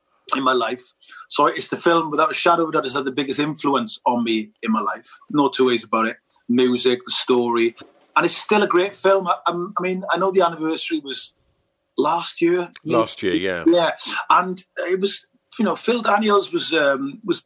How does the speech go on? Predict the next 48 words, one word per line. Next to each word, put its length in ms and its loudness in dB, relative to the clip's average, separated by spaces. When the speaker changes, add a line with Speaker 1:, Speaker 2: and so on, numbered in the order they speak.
Speaker 1:
saying, 380 2
"Oh, 200 6
you 100 -2
know, 160 2
some 240 0
of 60 -4
the 80 -2
dialogue's 480 2
a 40 -8
bit 180 -4
clunky," 480 0
and, 120 -2
but 100 4
actually, 440 2
you 180 2
know, 140 2
it 200 -6
still 560 -2
kind 240 0
of 60 -4
stands 400 0
up. 140 0
And 80 0
I 20 2
was 100 -4
going, 320 -2
"Well, 240 -2
mate, 260 2
you've 80 -2
been 140 0
too 160 4
hard 180 6
on 80 0
yourself." 400 0
It 120 -12
absolutely 640 0
still 240 0
stands 360 -2
up. 120 -2
If 120 -10
you 120 2
play 180 0
that 220 2
to 100 2
a 40 2
young 260 2
kid 220 0
now, 400 -2